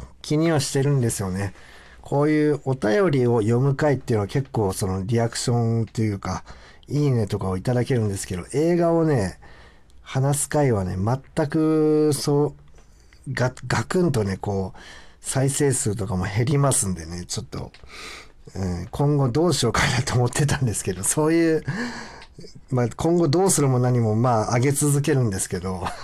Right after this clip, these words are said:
<laughs> 皆さんには無理やりね、聞いてもらうことにはなるんですけども、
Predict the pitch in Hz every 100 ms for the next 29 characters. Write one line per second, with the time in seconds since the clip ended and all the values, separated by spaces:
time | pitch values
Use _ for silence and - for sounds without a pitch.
0 | 127 156 143 160 143 143 - - 139 -
1 | 190 160 123 135 147 135 117 98 104 117
2 | 131 131 127 127 135 - 127 127 120 123
3 | 123 120 117 - 87 95 107 95 87 -
4 | - 87 90 87 -